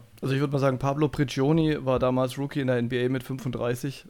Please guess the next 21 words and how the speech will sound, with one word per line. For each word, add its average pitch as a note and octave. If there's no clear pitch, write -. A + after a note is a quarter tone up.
Dann A#2+
hat A#2+
Andi B2
Obst C#3
auch A#2+
noch, B2
äh, C3
Chancen D3
und C3+
Andi D3+
Obst B2+
hat B2+
auf C3
jeden C3+
Fall C3+
einen B2+
Skill, B2
der A#2+
vielleicht B2
dann, A#2+
dann A#2